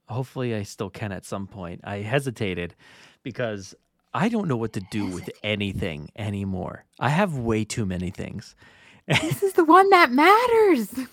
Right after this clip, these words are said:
Speaker 2: This
Speaker 1: I
Speaker 2: is
Speaker 1: know,
Speaker 2: the
Speaker 1: but I
Speaker 2: Jurassic
Speaker 1: was,
Speaker 2: World one with
Speaker 1: I
Speaker 2: the
Speaker 1: was looking at it,
Speaker 2: Claire.
Speaker 1: and I'm like,
Speaker 2: Oh
Speaker 1: "It's
Speaker 2: my
Speaker 1: huge."
Speaker 2: God.
Speaker 1: It's,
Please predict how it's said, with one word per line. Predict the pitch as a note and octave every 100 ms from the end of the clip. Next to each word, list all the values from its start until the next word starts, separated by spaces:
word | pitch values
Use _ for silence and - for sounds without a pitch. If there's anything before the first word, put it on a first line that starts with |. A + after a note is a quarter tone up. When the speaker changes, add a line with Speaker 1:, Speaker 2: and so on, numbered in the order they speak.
| - - G3 F#3+ A3
Speaker 2:
This | G#3 F4+
Speaker 1:
I | C4+
Speaker 2:
is |
Speaker 1:
know, | D4
Speaker 2:
the | D#4
Speaker 1:
but | B3+ A#3 A#3 C#4+
I | C4+
Speaker 2:
Jurassic |
Speaker 1:
was, | C#4 A#3+ D#4
Speaker 2:
World | G4 E4
one | C#4 G#3+ F#3+
with | A#3 -
Speaker 1:
I | A3
Speaker 2:
the |
Speaker 1:
was | C4+ C#4
looking | B3 A4 F#4
at | A3+ G#3+
it, | A3
Speaker 2:
Claire. |
Speaker 1:
and | G3+ A#3
I'm | A#3
like, | B3 B3
Speaker 2:
Oh |
Speaker 1:
"It's | B3 A#3 B3
Speaker 2:
my | G3+
Speaker 1:
huge." | D4+ F4 F4+ A3+ D3 -
Speaker 2:
God. |
Speaker 1:
It's, | A#3 G#3